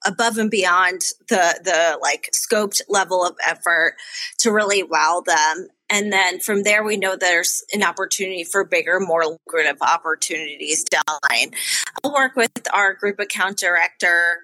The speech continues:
and some of the different teams to say, like, "Okay, I've, I'm bringing in this lead, but here's their sort of business and where their growth is happening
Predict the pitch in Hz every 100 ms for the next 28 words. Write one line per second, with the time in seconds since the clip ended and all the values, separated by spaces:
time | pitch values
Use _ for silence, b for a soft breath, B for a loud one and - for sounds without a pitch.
0 | B B B - 190 190 - _ 185 190
1 | 190 180 180 175 - 196 180 175 165 -
2 | 185 175 - 160 165 165 156 151 147 -
3 | B B B 202 226 180 165 165 - 180
4 | _ 226 226 233 202 214 196 190 190 202
5 | 190 170 170 - 196 170 - - 233 226
6 | 226 - 208 185 180 175 - 214 180 170
7 | - _ _ _ 214 196 196 - 196 180
8 | 170 175 170 170 165 208 208 214 190 190
9 | 175 170 202 180 165 160 160